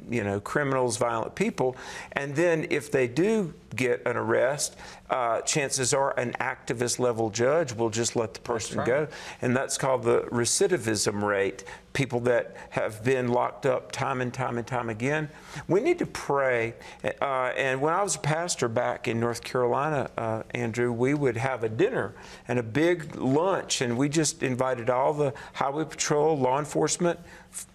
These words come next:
Speaker 1: first responders, and we just said, "We want to say thank you, and we want to pray over you." And, um, I have found that they really appreciate a little attaboy.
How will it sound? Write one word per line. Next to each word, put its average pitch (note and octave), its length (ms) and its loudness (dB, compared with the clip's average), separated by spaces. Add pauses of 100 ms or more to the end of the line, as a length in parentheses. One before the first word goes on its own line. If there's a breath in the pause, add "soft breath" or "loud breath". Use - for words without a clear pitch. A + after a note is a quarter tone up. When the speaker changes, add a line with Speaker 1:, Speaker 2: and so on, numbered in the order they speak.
Speaker 1:
first D3+ 320 -2
responders, C3+ 580 0
and C3 80 0
we C#3+ 100 2
just D3+ 160 2
said, C3 160 0 (240 loud breath)
"We C3+ 120 2
want B2+ 180 2
to B2+ 60 0
say C3 120 2
thank C3+ 380 -4
you, A2+ 180 2
and A#2+ 120 0
we A#2+ 100 4
want A#2 180 0
to A2 40 -6 (120)
pray F#3+ 240 4
over G#2+ 240 2
you." G2+ 300 0 (640 loud breath)
And, D3+ 380 0
um, B2 320 0 (100)
I F3 180 0
have A#3 200 -2
found G3+ 480 2
that C3 220 2
they F3+ 240 4
really D#3 460 2
appreciate C#3 840 0
a - 60 0
little B2+ 440 2 (100)
attaboy. B2 600 0